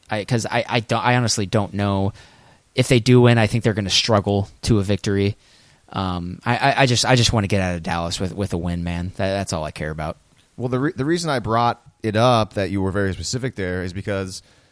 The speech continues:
Speaker 2: in this instance, we're changing, changing sides. I'm, I'm gonna be, I'm gonna tell you right now, I'm gonna be wishy-washy on this, but here's, here we go, here we go.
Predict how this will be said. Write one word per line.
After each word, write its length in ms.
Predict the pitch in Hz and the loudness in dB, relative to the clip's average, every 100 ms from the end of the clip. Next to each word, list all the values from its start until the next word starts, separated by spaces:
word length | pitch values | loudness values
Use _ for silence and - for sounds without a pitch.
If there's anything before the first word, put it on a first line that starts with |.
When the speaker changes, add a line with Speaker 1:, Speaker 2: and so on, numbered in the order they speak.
| _ _ _ | _ _ _
Speaker 2:
in 120 | - | -4
this 160 | 135 135 | -2 0
instance, 840 | 160 - 123 113 - - - - _ _ _ _ _ _ _ - | 0 0 0 0 -6 -10 -14 -20 _ _ _ _ _ _ _ -4
we're 200 | 113 117 | -2 0
changing, 640 | 143 139 120 127 107 101 _ | 2 2 2 0 -2 -6 _
changing 320 | - 139 117 110 | -2 -2 0 0
sides. 600 | 127 113 73 - - - | 2 2 -2 -8 -16 -6
I'm, 380 | 104 147 196 - _ _ _ _ _ _ _ - | 0 2 2 -4 _ _ _ _ _ _ _ -2
I'm 220 | 127 196 | 0 2
gonna 180 | 190 135 | 0 2
be, 460 | 143 139 139 - _ _ _ _ | 4 4 4 0 _ _ _ _
I'm 80 | 120 | 0
gonna 140 | 156 156 | 2 4
tell 180 | 160 | 4
you 80 | 165 | 4
right 140 | 156 151 | 4 4
now, 200 | 156 - | 2 2
I'm 340 | 120 160 131 - | 0 -2 -6 -6
gonna 160 | 147 | -2
be 80 | 139 | 0
wishy-washy 680 | 123 147 - 101 92 92 101 | 2 0 0 0 0 0 -2
on 140 | 92 | -2
this, 220 | 92 101 - | -2 -2 -2
but 140 | 101 | -2
here's, 240 | 120 147 | 2 2
here 180 | 123 143 | 0 0
we 100 | 151 | 2
go, 240 | 127 101 85 | 2 2 2
here 160 | 117 | 0
we 100 | 135 | 0
go. 240 | 117 90 | 0 0